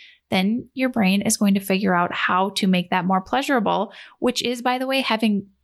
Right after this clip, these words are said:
paying clients in the sessions. That's more pleasurable than doing them alone. So your brain's gonna get to work figuring out how to do that. <laughs>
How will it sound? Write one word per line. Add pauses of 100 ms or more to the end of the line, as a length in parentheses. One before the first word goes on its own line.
paying
clients
in
the
sessions. (120)
That's
more
pleasurable
than
doing
them
alone.
So
your
brain's
gonna
get
to
work
figuring
out
how
to
do
that. (540)
<laughs>